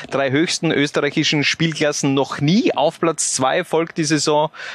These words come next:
neunzehnhundertfünfundsechzig sechsundsechzig in der Regionalliga, damals mit, äh, dreiundvierzig Punkten. Da gab's zwei, die Zwei-Punkte-Regel, aber ich hab das dann eben ausgerechnet, wie viele Punkte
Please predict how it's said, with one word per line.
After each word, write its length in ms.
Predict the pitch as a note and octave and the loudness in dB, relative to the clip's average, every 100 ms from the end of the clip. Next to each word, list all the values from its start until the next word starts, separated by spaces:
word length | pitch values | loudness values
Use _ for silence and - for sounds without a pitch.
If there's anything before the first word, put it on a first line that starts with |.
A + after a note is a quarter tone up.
| - | -4
neunzehnhundertfünfundsechzig 1700 | C3+ D#3+ E3+ D#3+ D3 D3 - - G3 E4+ D#4 G3 D#3 D#3 D3 - C#3+ | 0 0 0 0 2 0 -2 -4 -2 0 0 0 0 0 -2 -4 -2
sechsundsechzig 800 | - E3+ D3+ B2+ C3+ B2+ C#3 B2+ | -2 -2 -2 0 -2 0 -4 -2
in 80 | C3 | 0
der 100 | B2+ | 0
Regionalliga, 720 | B2 A#2+ A2+ A#2+ B2+ A#2+ A#2+ - - - | 0 0 0 0 0 0 -2 -6 -16 -6
damals 400 | A#2 A#2+ A#2+ - | -2 0 -2 0
mit, 360 | B2 B2 - - | 0 0 -2 0
äh, 440 | A2+ A2+ A2+ A2 | 2 4 2 0
dreiundvierzig 640 | G#2 A2+ D#3 C3 C#3 B2 - | 0 -2 -2 -2 -2 -4 -2
Punkten. 180 | C3 A#2 | 0 0
Da 60 | |
gab's 260 | G#2+ A2+ - | -2 -4 -4
zwei, 260 | A#2 A2 | -2 -2
die 120 | G#2+ A2+ | -4 -4
Zwei-Punkte-Regel, 680 | - A2+ C3 - A2 G#2+ | -2 -2 -2 0 0 2
aber 100 | G#2+ | 0
ich 80 | G#2 | 0
hab 100 | A2 | -2
das 200 | - G#2+ | -4 -2
dann 100 | A2+ | -2
eben 180 | A2 G#2+ | -2 0
ausgerechnet, 600 | G2 G#2+ - G#2+ A#2 G#2 | 0 0 -2 -4 -2 -4
wie 80 | A2+ | -4
viele 260 | - B2 A2 | -2 0 0
Punkte 460 | - D3 - C#3 | 0 -2 0 -4